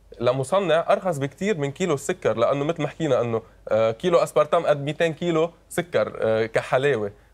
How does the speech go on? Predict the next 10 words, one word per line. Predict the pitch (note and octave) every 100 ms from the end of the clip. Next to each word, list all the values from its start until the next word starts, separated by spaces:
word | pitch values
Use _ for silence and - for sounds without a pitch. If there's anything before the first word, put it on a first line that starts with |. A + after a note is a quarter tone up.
| -
دونك | A#2+ B2+
هيدا | F3 F3+
الشيء | F3 G#3 G#3 -
كمان | - C#3 G#3 F3 B2+
بيخلق | B2+ F3 D#3
شوي | B2 D#3+ F3 D#3 C3 A#2 - _ -
نوع | C#3 E3+
من | C#3+ C#3 C#3
التجارة، | C3+ B2 - B2+ F3 D#3+ A#2
يعني، | A2 A2+